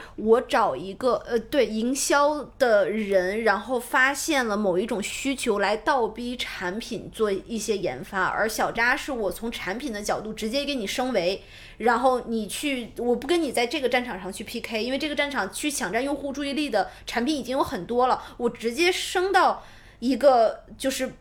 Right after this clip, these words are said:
把你的注意力封起来的这样的一个维度，而不是说把你以前在手机上在线下看演唱会的这个时间搬到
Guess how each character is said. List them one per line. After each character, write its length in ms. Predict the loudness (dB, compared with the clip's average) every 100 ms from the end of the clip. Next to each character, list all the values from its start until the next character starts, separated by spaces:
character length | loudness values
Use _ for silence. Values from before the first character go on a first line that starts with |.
| 2
把 140 | 2
你 120 | 2
的 100 | -4
注 160 | -6 -4
意 60 |
力 160 | -2 -2
封 220 | 0 0 2
起 160 | 2
来 200 | 4 4
的 120 | 2
这 120 | 2 0
样 100 | 0
的 80 |
一 60 | -2
个 100 | 0
维 180 | 0 -2
度， 180 | -2 2
而 200 | 4 2
不 180 | -2
是 240 | -4 2 2
说 220 | 4 4
把 160 | 6 2
你 180 | 0
以 80 | -4
前 160 | -4 -4
在 80 | -4
手 240 | 0 -2
机 160 | -2 -4
上 160 | 0
在 80 | 0
线 220 | 0 -2
下 140 | 0 0
看 180 | 0
演 100 | -4
唱 140 | -6 -4
会 80 | -2
的 80 |
这 60 | -2
个 40 |
时 160 | -4 -4
间 200 | -4 -2
搬 260 | -2 0 4
到 300 | 4 2